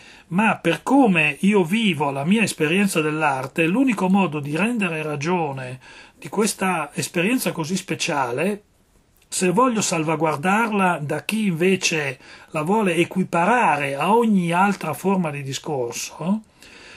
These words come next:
per amore dell'arte, di quello che accade quando io mi dispongo nei confronti dell'arte, dovrei ammettere di essere, eh, una sorta di, ehm,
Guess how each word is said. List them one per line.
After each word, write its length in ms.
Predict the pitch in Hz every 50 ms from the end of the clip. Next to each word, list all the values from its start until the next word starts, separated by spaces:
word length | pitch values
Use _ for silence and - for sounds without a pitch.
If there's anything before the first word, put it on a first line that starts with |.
| - -
per 180 | - - 196 196
amore 320 | 214 233 285 294 269 220
dell'arte, 680 | 180 175 170 175 185 185 175 165 147 143 143 - 160 151
di 100 | 147 147
quello 200 | - 208 214 196
che 180 | - - 170 156
accade 720 | 151 - - - 233 254 240 190 147 139 131 139 139 -
quando 280 | 170 170 165 160 156
io 180 | 160 185 196 170
mi 300 | 160 160 160 160 156 143
dispongo 640 | 143 151 - - - - 226 220 190 156 139 143 135
nei 100 | 135 135
confronti 400 | 147 139 - 196 208 196 190 196
dell'arte, 440 | 233 247 233 226 240 247 - 175 160
dovrei 840 | 165 233 254 214 202 180 160 160 165 180 202 254 269 277 240 - _ _ _ _ _ _ _ _ _ _ _ _ _ _ _ _ _ _ - -
ammettere 1000 | - 190 202 190 170 151 139 135 - _ - - 165 170 185 220 254 277 269 240 - - - - - - - - - _
di 240 | - 156 185 240 247
essere, 800 | 196 185 170 143 - - - 202 208 214 240 240 240 247 226 - - - - - - _ _ _ _ _
eh, 720 | - 175 175 175 170 170 165 165 160 160 156 156 156 - - - -
una 280 | - 196 202 220 233 220
sorta 560 | - - 185 170 175 175 170 - - 190 165
di, 460 | 160 139 156 160 165 175 175 165 - - _ _ -
ehm, 1400 | 160 160 160 160 156 156 156 156 156 156 156 151 156 151 151 151 147 147 147 143 143 143 143 139 135 135 135